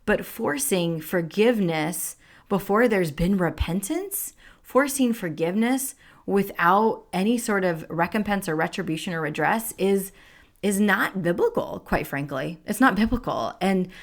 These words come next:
this push for quick forgiveness is something that, um, I have had to be in my bonnet for a long time about this.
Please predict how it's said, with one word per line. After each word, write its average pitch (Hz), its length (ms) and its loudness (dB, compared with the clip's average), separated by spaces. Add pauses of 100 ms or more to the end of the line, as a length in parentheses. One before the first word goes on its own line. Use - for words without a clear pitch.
(160)
this 226 180 2
push 247 320 0
for 175 180 -4
quick 220 280 -2
forgiveness 185 480 2
is 165 120 -2
something 202 380 2
that, 156 260 2
um, 156 380 0
I 196 160 2
have 175 220 -4
had 196 100 2
to 185 80 2
be 180 140 2
in 180 100 4
my 170 120 4
bonnet 165 340 2
for 175 120 2
a 175 60 2
long 180 220 4
time 170 200 2
about 160 240 0
this. 180 340 2